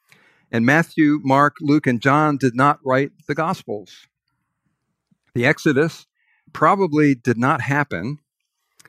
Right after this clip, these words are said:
as described in the Old Testament. The conquest of the Promised Land is probably based on legend.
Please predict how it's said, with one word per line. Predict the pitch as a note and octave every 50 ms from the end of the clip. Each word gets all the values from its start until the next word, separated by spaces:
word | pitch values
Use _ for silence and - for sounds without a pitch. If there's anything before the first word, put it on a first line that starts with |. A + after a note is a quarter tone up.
| _ _ -
as | G#2 G#2+ A2 G#2+ -
described | - B2+ - - - A#2+ C3+ D#3 D#3+ C#3+ A#2+
in | A#2 A2
the | G#2+ G#2
Old | F#2+ F#2+ -
Testament. | - - E2+ - - - G2 A2+ E3 - - _ _ _ _ _ _ _ _ _ _ _ _ _ _ _ _ _ _ _ _ _ _ _ _ _ -
The | -
conquest | - - D3 D3 D3 - D3+ C#3+ C#3 - - -
of | C3 A#2 G#2
the | A2
Promised | _ - D3+ D3 D3 D3 C3+ -
Land | C#3 B2+ C3+ C#3+ C#3
is | A#2 -
probably | - - - C3 C3+ C#3+ D3 C3 A#2 A#2+ A2+
based | G2+ A#2 A#2 A#2+ - -
on | A#2 G2+ G2+ G2+ G2
legend. | G2 A2 C3 C3 G#2+ - F#2+ F#2 A#2 E3 F3 - _